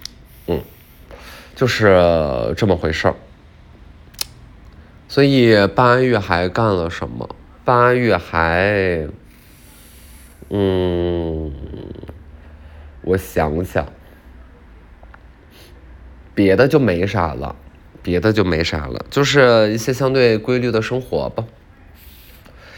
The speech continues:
你好，九月，你好，九月，九月即将开始，天气逐渐转凉，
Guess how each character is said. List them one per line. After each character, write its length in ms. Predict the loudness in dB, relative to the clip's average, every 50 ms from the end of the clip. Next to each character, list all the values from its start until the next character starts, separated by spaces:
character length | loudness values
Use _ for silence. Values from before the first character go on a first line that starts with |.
| -20 -8 0
你 220 | 4 6 6 6
好， 300 | 6 4 4 2 2 2
九 360 | 2 2 2 4 4 4 4 4
月， 440 | 4 6 6 6 6 4 0 -2 -8 -14 -20 -20 -20 -20 -20 -20 -20 -20 -20 -4 2
你 360 | 4 6 6 8 8 6 6
好， 420 | 4 4 2 4 4 4 4 2
九 440 | 0 0 2 4 4 6 6 4 4
月， 440 | 4 4 4 4 4 2 -2 -8 -20 -20 _ _ -20 -20 _ _ _ -20 _ _ -20 -20 -20 -20 -20 -20 -20 -20 -20 -20 -18 -4
九 120 | 0 2 4
月 140 | 6 6 4
即 140 | 4 2 2
将 160 | 2 2 2
开 220 | 0 -2 -2 -2
始， 200 | -2 -4 -8 -12 -14 -16 -20 _ -10 -2
天 200 | 0 2 2 2
气 240 | 0 0 0 0 0
逐 220 | 0 -2 -6 -6
渐 240 | -2 2 2 2 2
转 200 | 2 0 0 0
凉， 200 | -2 -4 -6 -6